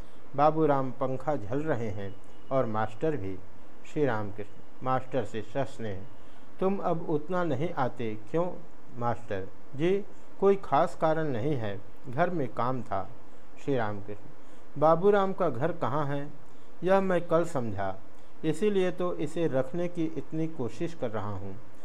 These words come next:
चिड़िया समय समझकर अंडे फोड़ती है। बात यह है कि ये सब शुद्धात्मा लड़के हैं,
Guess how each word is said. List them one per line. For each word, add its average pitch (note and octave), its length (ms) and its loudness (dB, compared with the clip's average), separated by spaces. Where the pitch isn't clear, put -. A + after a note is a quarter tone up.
चिड़िया F3+ 340 2
समय E3 360 0
समझकर D3+ 640 0
अंडे D3+ 280 2
फोड़ती A#2 540 0
है। G2+ 260 -2
बात E3+ 320 4
यह E3+ 160 2
है E3+ 280 2
कि D3+ 260 0
ये E3+ 120 2
सब E3+ 240 -2
शुद्धात्मा C3+ 720 0
लड़के A#2 340 0
हैं, G2+ 340 -2